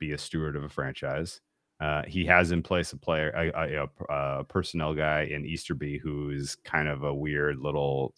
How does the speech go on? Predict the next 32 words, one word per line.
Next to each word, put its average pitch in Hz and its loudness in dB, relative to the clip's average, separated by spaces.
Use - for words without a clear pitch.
kinda, 67 -2
you 80 0
know, 76 0
he's 71 -4
kind 87 0
of 71 -4
religious 78 -4
charlatan 80 2
more 73 -2
than 71 -4
he 71 -4
is, 71 -4
uh, 76 2
you 71 0
know, 69 -4
N 80 0
F 73 -2
L 73 4
visionary. 71 0
Um, 71 2
and, 82 4
you 85 -2
know, 87 4
it's, - -4
it 85 0
was 82 0
their 87 6
intention 107 2
to 90 6
hire 98 8
Josh 92 6
McCown 98 2